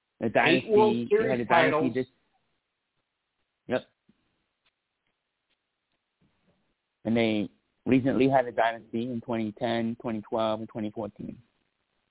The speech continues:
Speaker 1: Three titles in six years? The six, or ten,
Speaker 2: Three
Speaker 1: eleven,
Speaker 2: ti-,
Speaker 1: twelve,
Speaker 2: three
Speaker 1: thirteen,
Speaker 2: titles
Speaker 1: fourteen.
Speaker 2: in four years, yep.
Speaker 1: Yep. Which is very impressive.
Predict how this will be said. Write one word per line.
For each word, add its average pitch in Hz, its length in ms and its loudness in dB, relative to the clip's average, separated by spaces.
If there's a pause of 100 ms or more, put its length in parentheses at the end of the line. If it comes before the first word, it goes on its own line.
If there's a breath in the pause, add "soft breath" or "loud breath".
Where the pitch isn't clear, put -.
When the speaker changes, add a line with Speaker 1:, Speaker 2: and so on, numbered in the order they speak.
(160)
Speaker 1:
Three 117 160 2
titles 113 360 4
in 104 260 -2 (560)
six 110 120 -10 (240)
years? 143 280 -6 (1600)
The 120 140 -6
six, - 140 -10 (360)
or 113 200 2 (760)
ten, 120 320 -2
Speaker 2:
Three 220 160 6
Speaker 1:
eleven, - 40 2
Speaker 2:
ti-, - 40 -4
Speaker 1:
twelve, 214 260 4 (120)
Speaker 2:
three 233 180 -4
Speaker 1:
thirteen, - 60 -14
Speaker 2:
titles 220 320 2
Speaker 1:
fourteen. 196 160 -4
Speaker 2:
in - 60 -20
four 180 260 -2
years, 117 360 -8
yep. 135 240 -8 (1700)
Speaker 1:
Yep. 113 240 0 (1300)
Which 110 240 2
is 107 160 -4
very 123 260 4
impressive. 110 520 -4